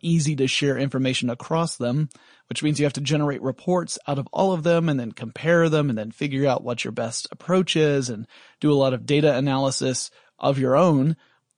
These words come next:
And so the promise NetLedger was trying to make was saying, "What we're gonna do is come out with a suite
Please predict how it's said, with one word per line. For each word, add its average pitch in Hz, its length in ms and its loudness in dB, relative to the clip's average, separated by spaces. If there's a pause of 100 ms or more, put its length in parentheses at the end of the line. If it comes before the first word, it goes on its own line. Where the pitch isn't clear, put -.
(140)
And 147 640 0
so 139 600 0
the 135 640 -2 (440)
promise 208 500 -2
NetLedger 151 680 0
was 123 160 -6
trying 170 400 -2
to 143 100 -2
make 143 320 -2
was 120 140 -6
saying, 120 440 -2 (500)
"What 170 200 0
we're 190 100 2
gonna 156 200 0
do 127 340 -2 (560)
is 143 160 -4
come 160 200 2
out 147 180 0
with 139 240 0
a 143 180 0
suite - 640 -6